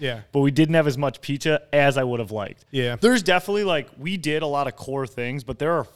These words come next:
Speaker 2: four million other things that, like, I wish I would have done a little more.
Speaker 1: Well, that's the problem with New York,
Speaker 2: Yeah.
Speaker 1: is it's such a big city. There's so much to do.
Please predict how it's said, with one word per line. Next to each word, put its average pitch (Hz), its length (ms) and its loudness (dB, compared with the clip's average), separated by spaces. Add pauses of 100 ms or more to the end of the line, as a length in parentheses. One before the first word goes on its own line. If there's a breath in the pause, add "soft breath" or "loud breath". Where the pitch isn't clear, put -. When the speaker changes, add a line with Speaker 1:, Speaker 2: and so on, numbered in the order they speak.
(160)
Speaker 2:
four 151 360 0
million 131 600 -2
other 110 200 -8
things 107 400 -8
that, 107 140 -8
like, 107 220 -8
I 113 60 -6
wish 117 220 -6
I 120 80 -4
would 107 80 -6
have 104 100 -10
done 104 160 -8
a 101 60 -10
little 95 180 -12
more. 98 400 -14
Speaker 1:
Well, 147 120 -2
that's 185 260 -2
the 190 80 4
problem 160 500 4
with 139 280 -2
New 135 80 -2
York, 113 340 -6
Speaker 2:
Yeah. 131 140 -2
Speaker 1:
is 127 100 -2
it's 131 160 -4
such 165 340 0
a 160 60 -2
big 156 260 -2
city. 151 360 -2
There's 139 260 0
so 143 240 0
much 147 280 -2
to 147 120 0
do. 127 400 0